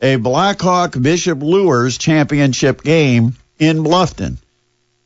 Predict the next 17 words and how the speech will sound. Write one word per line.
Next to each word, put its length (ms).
Uh, 360
we 140
will 200
be 220
there 300
for 120
the 100
Friday 360
night 240
semifinals 1120
in 220
Bluffton 520
a 100
week 300
from 240
this 220
Friday. 600